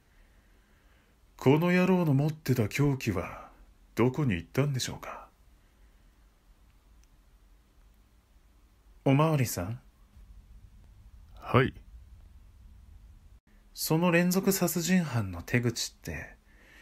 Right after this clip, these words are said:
Speaker 1: どんな風だったんです？」「詳しくは言えませんが、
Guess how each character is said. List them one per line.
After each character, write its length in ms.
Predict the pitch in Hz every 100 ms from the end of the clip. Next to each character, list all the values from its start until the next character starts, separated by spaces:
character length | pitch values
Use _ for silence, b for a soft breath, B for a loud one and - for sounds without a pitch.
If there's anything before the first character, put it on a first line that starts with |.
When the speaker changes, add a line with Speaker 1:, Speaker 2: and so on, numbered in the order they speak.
| b b
Speaker 1:
ど 220 | 120 143
ん 60 | 160
な 100 | 143
風 180 | - 98
だ 100 | 90
っ 40 |
た 140 | - 78
ん 60 |
で 60 | -
す？」 240 | - 135 - _ _ _ - b b b b b b b b _ _ _
「詳 260 | - 175 190
し 120 | -
く 140 | 180 170
は 400 | 160 151 135 117
言 200 | 107 110
え 20 |
ま 100 | 123
せ 140 | 135
ん 80 | 147
が、 320 | 117 76 -